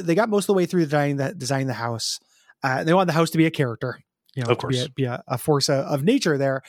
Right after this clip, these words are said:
Speaker 1: But then very late in the game, uh, what the, the, the highlight story that Cole was referring to earlier
Speaker 2: Yeah.
Speaker 1: is the one where they realized they could use the kind of decor and clutter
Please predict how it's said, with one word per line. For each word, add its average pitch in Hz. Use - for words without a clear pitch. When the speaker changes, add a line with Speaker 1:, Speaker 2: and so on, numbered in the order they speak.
Speaker 1:
But 175
then 190
very 170
late 151
in 135
the 131
game, 147
uh, 139
what 160
the, 151
the, 151
the 151
highlight 147
story 123
that 135
Cole 139
was 127
referring 127
to 139
earlier 123
Speaker 2:
Yeah. 98
Speaker 1:
is 156
the 160
one 165
where 165
they 151
realized 147
they 143
could 131
use 135
the 135
kind 139
of 123
decor 131
and 120
clutter 180